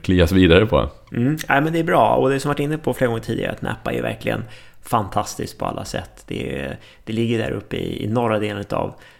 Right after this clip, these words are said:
Speaker 2: San, Sunny California och gör viner som verkligen är helt outstanding.
Speaker 1: Ja.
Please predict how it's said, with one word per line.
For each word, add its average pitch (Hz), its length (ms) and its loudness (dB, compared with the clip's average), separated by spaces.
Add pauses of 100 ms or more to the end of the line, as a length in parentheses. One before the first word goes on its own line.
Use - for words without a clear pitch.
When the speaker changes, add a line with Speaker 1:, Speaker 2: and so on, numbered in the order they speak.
Speaker 2:
San, 107 320 0 (100)
Sunny 117 260 2
California 107 720 0
och - 140 0
gör 107 160 2
viner 104 300 0
som 117 180 -4
verkligen - 400 -6
är 55 200 -6
helt - 560 -6 (180)
outstanding. 123 760 -6 (100)
Speaker 1:
Ja. - 80 -8